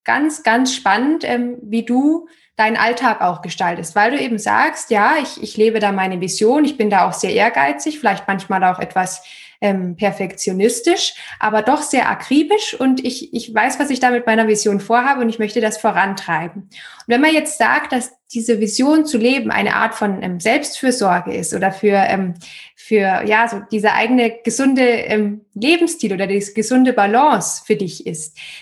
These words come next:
wie schaffst du es denn da im Alltag, ähm, zum einen, dass,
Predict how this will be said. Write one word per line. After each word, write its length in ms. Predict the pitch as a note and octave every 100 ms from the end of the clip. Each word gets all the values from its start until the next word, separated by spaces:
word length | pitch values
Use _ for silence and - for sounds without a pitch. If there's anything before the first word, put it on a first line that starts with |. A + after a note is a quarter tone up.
| -
wie 120 | D#4
schaffst 380 | - - - -
du 40 |
es 100 | D4
denn 180 | C#4 C4
da 120 | A#3+
im 120 | A#3+
Alltag, 540 | - G#3 A#3 C4 C4+ -
ähm, 440 | A3+ A3 A3 A3+ _ _
zum 180 | A3+ G#3+
einen, 440 | G3+ A3+ C4+ C#4
dass, 460 | A#3 A3 - -